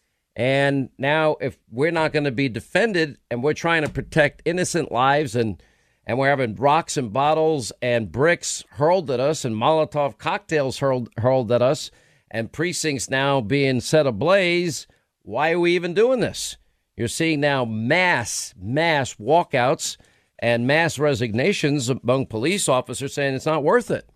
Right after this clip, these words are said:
You know, one thing I could say, there's certain jobs where, and this has been my experience with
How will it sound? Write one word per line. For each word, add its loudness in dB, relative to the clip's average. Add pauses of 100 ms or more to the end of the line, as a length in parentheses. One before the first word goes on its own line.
(720)
You -8
know, 0
one 2
thing 0
I 0
could -4
say, 2
there's -4
certain -2
jobs 2
where, 0 (540)
and -4
this -2
has -2
been 2
my 2
experience -2 (400)
with 0